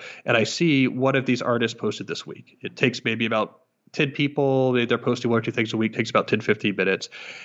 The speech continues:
And I get that real value out of it. I get that creative inspiration.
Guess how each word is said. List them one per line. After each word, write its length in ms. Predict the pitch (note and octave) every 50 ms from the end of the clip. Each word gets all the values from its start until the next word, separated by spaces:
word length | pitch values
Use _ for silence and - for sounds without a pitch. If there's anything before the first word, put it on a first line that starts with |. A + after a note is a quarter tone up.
| - - _ _ _ _ -
And 80 | B2 B2
I 80 | A#2+
get 240 | A#2 B2 C#3+ C3+ C#3
that 240 | - A#2 A2+ - C3
real 160 | B2+ B2+ A#2+
value 420 | G#2+ A2+ G#2+ G#2+ G#2+ A2 A2 G#2+
out 160 | G2+ F#2+ F#2+ F#2
of 120 | F#2 -
it. 120 | - - - -
I 80 | A2+
get 140 | A2+ A#2+ -
that 160 | - A2+ -
creative 260 | - A#2+ A#2 A2+ G#2+
inspiration. 720 | A2 G#2 - - - G#2+ G#2 G2+ G2+ G2 - G2+ G2 -